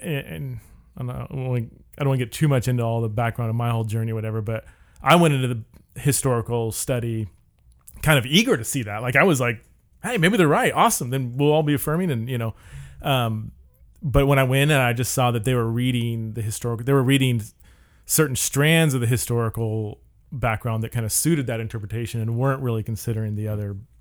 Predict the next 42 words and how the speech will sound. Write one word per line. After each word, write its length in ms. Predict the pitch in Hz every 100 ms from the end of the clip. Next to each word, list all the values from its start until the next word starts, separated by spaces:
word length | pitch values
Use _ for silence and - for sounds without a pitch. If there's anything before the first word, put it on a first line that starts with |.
| _ _ -
passages, 540 | 123 107 - - -
you 80 | 131
know? 720 | - - - - - - - 120
Um, 80 |
so, 260 | 120 185 180
so 180 | - 180
the, 340 | 151 131 - - - _ -
'Cause, 100 | 156
yeah, 100 | 202
some 160 | 147 190
people 140 | 180 147
are 20 |
gonna 80 | 139
say, 160 | 156
"Well, 120 | 139
you're 160 | 135 214
just 120 | 180 185
going 140 | 180
to 40 | 156
the 20 |
historical 360 | 160 180 156 151
background 320 | 151 156 139
and 60 |
make," 180 | 147 147
I'm 100 | 156
like, 120 | 151
"No, 100 | 156
no, 140 | 226 214
I'm 180 | 151 202
just 180 | 180
responding 680 | 143 - - 160 175 156 131
to 160 | 117 135
kind 140 | 131
of 60 | 123
people, 420 | 131 131 135 - - -
other 180 | 196 180
people 220 | 143 120
who 100 | 127
have, 400 | 127 120 120 165
are 140 | 135
doing 220 | 120 117 104
that." 320 | 101 -